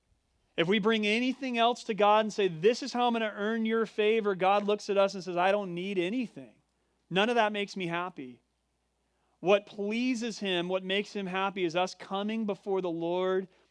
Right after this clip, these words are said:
in truth and in humility and saying, "I am bankrupt without you. I am hopeless without you. Will you help me?"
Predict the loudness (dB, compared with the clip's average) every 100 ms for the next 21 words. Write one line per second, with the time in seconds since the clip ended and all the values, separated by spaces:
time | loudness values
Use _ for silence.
0 | _ -6 -6 -8 -8 -4 -4 -4 -8 -8
1 | -6 -6 -6 -6 -2 0 0 -4 -6 -6
2 | -8 -6 -4 -4 -6 -8 -10 -12 -8 -2
3 | -2 -4 -8 -10 -12 _ _ -8 -6 -6
4 | -6 -10 -16 -16 -18 _ _ _ _ _
5 | _ _ 0 2 4 2 -2 -8 _ -6
6 | 0 2 0 -4 -4 -4 -12 -20 _ -8
7 | -6 -4 -4 -6 -10 -10 -12 -16 _ _
8 | _ _ _ _ _ _ _ _ _ -8
9 | -4 -2 -2 -2 -2 -4 -18 -18